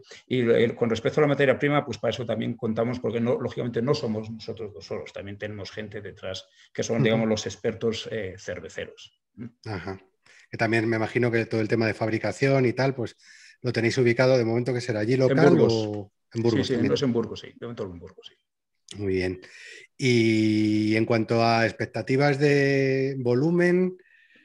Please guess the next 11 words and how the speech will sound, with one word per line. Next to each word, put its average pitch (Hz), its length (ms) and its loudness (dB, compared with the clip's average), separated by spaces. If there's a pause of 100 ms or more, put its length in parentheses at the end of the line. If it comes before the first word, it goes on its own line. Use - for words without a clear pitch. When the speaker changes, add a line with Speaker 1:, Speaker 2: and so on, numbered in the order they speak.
(580)
Speaker 2:
¿veremos 127 420 2
Mochilamans 139 840 0
en 127 160 2
los 123 200 2
conciertos 135 520 0
con, 117 420 4
<laughs> 143 500 0
con 135 120 -2
la 110 80 0
Headbanger 131 500 2
veintisiete? 139 680 0